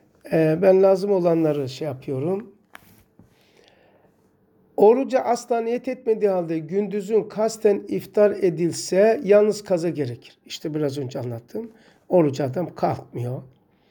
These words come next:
Tutmuyor, bugün tutmayacağım diyor. Ona kaza gerekir, kefaret gerekmez. Niçin tutmadın diye kefaret yok. Tutan bir şeyin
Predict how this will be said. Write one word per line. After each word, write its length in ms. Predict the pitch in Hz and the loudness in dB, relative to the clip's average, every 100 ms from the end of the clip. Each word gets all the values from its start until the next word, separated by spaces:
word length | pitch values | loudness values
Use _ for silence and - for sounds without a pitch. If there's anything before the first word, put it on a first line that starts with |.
| _ _ _ _ _ _ | _ _ _ _ _ _
Tutmuyor, 480 | - 214 214 139 147 | 2 2 0 -4 -2
bugün 240 | 170 160 | -4 -4
tutmayacağım 640 | - 175 170 135 135 131 | -4 -6 -6 -4 -4 -4
diyor. 260 | 151 240 262 | -4 -4 0
Ona 320 | 220 208 202 | 4 6 4
kaza 280 | 202 202 196 | 2 0 0
gerekir, 480 | 170 143 135 131 202 | 0 -2 -4 -8 -12
kefaret 540 | - 180 185 180 196 | -6 -4 -2 -2 -2
gerekmez. 540 | 202 170 165 - 170 139 | -2 -4 -4 -6 -6 -2
Niçin 360 | 175 202 202 | -2 -2 -4
tutmadın 520 | 170 180 180 170 175 180 | -6 -8 -4 -2 -2 -2
diye 120 | 214 | -4
kefaret 520 | 185 170 170 165 165 | -4 -2 0 0 2
yok. 280 | 226 226 - - - _ _ | 2 2 -2 -20 -20 _ _
Tutan 480 | - 175 180 226 220 | -6 -4 2 2 2
bir 100 | 180 | 0
şeyin 460 | 143 180 196 180 | 0 0 -2 -2